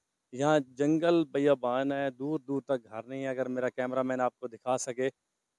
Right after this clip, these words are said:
तो कैमरामैन को कहूँगा कैमरा घुमाकर आपको दिखा सके, दूर दूर तक घर नहीं है। ये तकरीबन ज़िला रहीम यार खान से डेढ़ सौ किलोमीटर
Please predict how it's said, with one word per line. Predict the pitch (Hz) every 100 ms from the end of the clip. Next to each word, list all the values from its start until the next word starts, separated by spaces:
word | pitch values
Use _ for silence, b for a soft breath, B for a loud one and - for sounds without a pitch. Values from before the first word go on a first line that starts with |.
| _
तो | 131 131 131 127 123 113
कैमरामैन | 131 131 143 139
को | 135 131
कहूँगा | 127 139 143 139 135
कैमरा | - - 131 135
घुमाकर | 123 123 123 123 127
आपको | 127 131
दिखा | 123 131
सके, | 123 135
दूर | 131 143 160
दूर | 147 151
तक | 151
घर | 131 120 135
नहीं | 135 127
है। | 107 _ _ _ _ _ _ _ _
ये | 120 135
तकरीबन | 156 - 156 151 165 165 165 147
ज़िला | 139 139 160
रहीम | 143 139 170
यार | 156
खान | - 151
से | 147 160
डेढ़ | 135 160 180
सौ | 180
किलोमीटर | 139 143 135 131 131